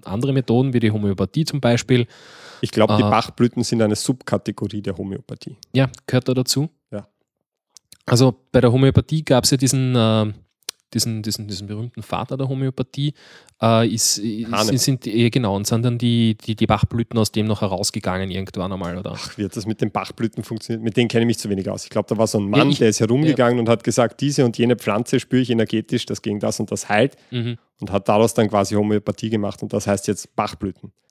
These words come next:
Speaker 1: Okay, also das heißt, äh,
Speaker 2: Es ist,
Speaker 1: das
Speaker 2: es
Speaker 1: ist
Speaker 2: ist
Speaker 1: jetzt
Speaker 2: eine
Speaker 1: nicht, äh, das sind jetzt nicht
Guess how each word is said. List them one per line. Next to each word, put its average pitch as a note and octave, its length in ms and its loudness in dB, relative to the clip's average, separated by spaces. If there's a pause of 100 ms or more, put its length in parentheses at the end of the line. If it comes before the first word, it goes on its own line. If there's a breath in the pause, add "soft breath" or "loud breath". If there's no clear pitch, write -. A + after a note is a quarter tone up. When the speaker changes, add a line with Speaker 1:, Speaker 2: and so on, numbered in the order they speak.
Speaker 1:
Okay, A2 300 -2 (400 loud breath)
also A#2 180 0
das B2+ 180 2
heißt, A#2 320 0
äh, A2+ 300 0
Speaker 2:
Es A2+ 120 0
ist, D#3 140 4
Speaker 1:
das C3 80 2
Speaker 2:
es C3 60 2
Speaker 1:
ist A#2 80 0
Speaker 2:
ist D3+ 60 2
Speaker 1:
jetzt B2 200 6
Speaker 2:
eine A2+ 80 2
Speaker 1:
nicht, - 240 -2
äh, B2 280 2
das - 180 -2
sind B2 100 -2
jetzt - 240 -6
nicht C3 220 -8